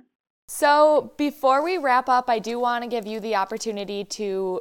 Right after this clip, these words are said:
plug your upcoming workshop. I know you have one coming up soon that you're excited about, and I'd love for you to share with parents and anyone listening what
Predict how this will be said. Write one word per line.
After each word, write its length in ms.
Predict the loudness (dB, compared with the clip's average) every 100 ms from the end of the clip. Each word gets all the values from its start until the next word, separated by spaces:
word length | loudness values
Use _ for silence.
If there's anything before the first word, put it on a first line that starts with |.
| -10
plug 460 | -4 0 2 0 -8
your 680 | -4 0 0 -2 -4 -6 -10 _
upcoming 500 | -2 0 -8 -6 -6
workshop. 540 | -8 -10 -10 -10 -8
I 160 | -10 -10
know 220 | -8 -8
you 120 | -6
have 140 | -6 -6
one 180 | -10 -10
coming 240 | -12 -10
up 160 | -10 -10
soon 500 | -10 -8 -10 -12 -16 -20 _ -20 -4
that 200 | -2 0
you're 80 | -2
excited 380 | -2 -2 -2
about, 220 | 0 0 0
and 60 |
I'd 140 | -6 0
love 320 | 0 0 -6
for 60 |
you 100 | -8
to 100 | -6
share 680 | -6 -4 -4 -2 -2 -6 -10 -6
with 380 | -6 -6 -10
parents 540 | -18 -14 -10 -12 -12 -12
and 260 | -10 -12
anyone 380 | -12 -12 -10 -10
listening 580 | -10 -12 -12 -14 -14 -12
what 240 | -10 -10